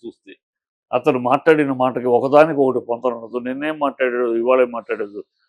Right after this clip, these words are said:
అర్థం ఉండదు, ఇవాళ మాట్లాడే దానికి రేపు మాట్లాడబోయేది సంబంధం ఉండదు. ఏం మాట్లాడతాడు, ఏం, ఏం, ఎప్పుడు ఏ ఉ-, ఉల్టా పల్టా చేస్తాడో తెలియదు. ఆవేశంలో మాట్లాడే వాళ్ళు ఇంతే.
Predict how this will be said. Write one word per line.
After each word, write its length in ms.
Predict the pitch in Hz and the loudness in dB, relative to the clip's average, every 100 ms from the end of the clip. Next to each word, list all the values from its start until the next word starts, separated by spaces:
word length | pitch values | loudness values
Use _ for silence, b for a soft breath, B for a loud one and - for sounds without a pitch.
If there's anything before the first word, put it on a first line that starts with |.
| - | -6
అర్థం 260 | 110 113 110 | -4 -4 -6
ఉండదు, 280 | 98 107 | -8 -6
ఇవాళ 220 | 135 156 156 | 2 4 4
మాట్లాడే 340 | 151 139 135 | 2 -2 -6
దానికి 440 | 123 127 120 123 | -6 -8 -8 -6
రేపు 220 | 117 131 123 | -2 -4 -4
మాట్లాడబోయేది 640 | 127 127 120 117 117 113 | -8 -6 -6 -4 -6 -6
సంబంధం 400 | 107 104 110 110 | -10 -14 -12 -10
ఉండదు. 360 | 107 101 101 101 b b _ 120 | -10 -12 -16 -18 b b _ 0
ఏం 220 | 160 165 | 2 4
మాట్లాడతాడు, 640 | 156 147 135 143 143 147 | 2 2 -2 0 0 0
ఏం, 320 | 131 139 139 | -2 -4 -6
ఏం, 420 | 127 123 131 127 | -8 -8 -8 -8
ఎప్పుడు 320 | 123 127 156 139 | -8 -6 -4 -2
ఏ 200 | 135 135 | -2 -4
ఉ-, 260 | 127 123 - _ - | -6 -10 -12 _ -6
ఉల్టా 220 | 127 147 | -4 0
పల్టా 280 | 135 131 123 | 0 0 0
చేస్తాడో 440 | 123 127 - 123 127 | 0 0 0 -2 -4
తెలియదు. 480 | 113 107 107 101 - _ _ 90 120 | -6 -8 -8 -10 -18 _ _ 2 6
ఆవేశంలో 540 | 165 180 175 165 156 | 8 6 6 4 4
మాట్లాడే 400 | 143 139 135 135 | 4 0 0 0
వాళ్ళు 240 | 127 135 135 | 2 0 -2
ఇంతే. 380 | 113 131 98 | -6 -8 -8